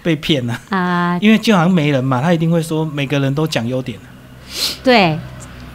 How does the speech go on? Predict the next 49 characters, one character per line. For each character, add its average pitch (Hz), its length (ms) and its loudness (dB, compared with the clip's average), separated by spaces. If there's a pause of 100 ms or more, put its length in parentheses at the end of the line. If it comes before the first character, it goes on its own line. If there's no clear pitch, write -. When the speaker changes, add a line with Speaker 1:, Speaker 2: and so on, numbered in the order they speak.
(580)
Speaker 2:
这 330 140 4
是 320 180 2
一 254 100 6
部 240 200 4
分 277 160 4
啦， 202 180 4
但 285 260 4 (120)
我 202 100 0
们 208 160 4
还 208 140 2
是 233 120 -2
有 208 120 4
相 208 260 4
处 175 220 2
过 233 200 4
嘛， 202 120 6
Speaker 1:
嗯。 170 40 4
Speaker 2:
所 254 160 4
以 277 80 6
我 202 140 6
跟 214 180 2
我 202 60 4
先 208 220 4
生 208 180 4
认 254 100 4
识 247 140 2
了 190 80 4
三 190 300 2
年 175 180 4
才 170 180 0
结 175 240 2
婚。 185 180 4 (540)
其-， 240 220 -2
因 269 160 4
为 349 80 4
我 226 180 4
当 226 220 2
初 240 140 -4
也 180 120 2
会 220 80 0
害 240 220 2
怕 226 180 2
嘛， 190 140 0
啊， 170 220 0
台 196 180 0
湾 208 160 4
这 247 140 2
么 214 100 4
远， 165 260 2